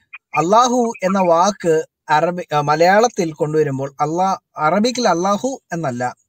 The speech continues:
അവൻ എന്ന് വിശേഷിപ്പിക്കുന്ന ഭാഗങ്ങളിലാണ് അല്ലാഹു എന്ന് പറയുന്നത്, അല്ലാതെ എല്ലാം അല്ലാഹാണ്. അപ്പൊ ഈ അല്ലാ എന്നുള്ള പദത്തെ എന്തുകൊണ്ടാണ് മലയാളത്തിൽ ദൈവം എന്നുണ്ടല്ലോ, ഇഷ്ടംപോലെ ഉണ്ടല്ലോ, ദൈവം, ഏ, ദേവൻ എന്നൊക്കെ ഉണ്ടല്ലോ,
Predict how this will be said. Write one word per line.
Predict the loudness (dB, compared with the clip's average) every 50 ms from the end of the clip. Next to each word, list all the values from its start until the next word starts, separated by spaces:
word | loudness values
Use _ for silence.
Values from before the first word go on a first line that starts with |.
| _ -2
അവൻ | 0 0 2 2 2 2
എന്ന് | 2 2 2 2 0
വിശേഷിപ്പിക്കുന്ന | 0 0 2 2 0 0 0 -4 -4 -4 -2 -2
ഭാഗങ്ങളിലാണ് | 0 0 0 0 -2 -2 -4 -4 -2 -2 0 0 0 0 -2 -2 -4 -6 -8 -14 -20 _ _ _ -4
അല്ലാഹു | -4 -2 0 0 0 0 0 0 0 -2 -2 -2 -6 _ _ -4
എന്ന് | -2 0 0
പറയുന്നത്, | 0 0 -2 -4 -4 -6 -6 -4 -4 -6 -6 -10 -20 _ _ _ _ _ -6
അല്ലാതെ | -4 -2 -2 0 0 0 0 0
എല്ലാം | 0 0 0 2 2 2 2 0 -2 _ -6
അല്ലാഹാണ്. | -4 -2 0 2 2 2 2 0 -2 -6 -10 -14 -20 _ _ _ _ _ _ _ _ _ _ _ _ _ -6
അപ്പൊ | 0 0 0
ഈ | 2 0 -2 -6 -2 0
അല്ലാ | 0 0 0 2 2 2 2 2 0 -2 -6 _ _ _ -6 -2 -2
എന്നുള്ള | 0 0 0 -2 -2 -2 -2 0 0 -2 -2 -2 -2
പദത്തെ | -2 -2 -2 -4 -6 -6 -6 -8 -6 -6 -8 -10 -14 _ _ _ _ _ -4 -2 0
എന്തുകൊണ്ടാണ് | 0 0 -2 -2 -2 -2 -2 0 2 2 2 2
മലയാളത്തിൽ | 2 2 2 2 4 6 6 6 4 4 0 0 -2 0 2
ദൈവം | 4 4 4 4 4 2 2
എന്നുണ്ടല്ലോ, | 0 -2 0 0 0 0 0 0 0 0 0
ഇഷ്ടംപോലെ | 0 0 0 0 0 2 4 4 2 2 2
ഉണ്ടല്ലോ, | 0 2 2 2 2 2
ദൈവം, | 0 0 -2 -2 0 0 2 2 0 0 -2 -6 -8 -6 -6 -4
ഏ, | -4 -4
ദേവൻ | -2 0 0 2 2 2 0 0 -2 -2
എന്നൊക്കെ | -2 -2 -2 -2 -2 0 0
ഉണ്ടല്ലോ, | 0 2 2 0 0 0 -2 -4